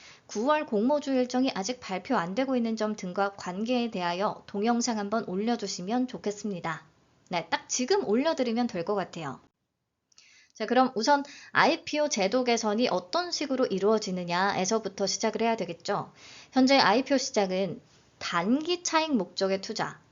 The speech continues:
상장일에 바로 차익 실현하고 나가는 식의 투자가 주를 이루고 있죠. 특히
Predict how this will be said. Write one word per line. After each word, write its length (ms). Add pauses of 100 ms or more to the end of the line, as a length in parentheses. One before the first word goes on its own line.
(500)
상장일에 560
바로 240
차익 320
실현하고 440
나가는 500
식의 380
투자가 720 (200)
주를 440
이루고 340
있죠. 360 (480)
특히 420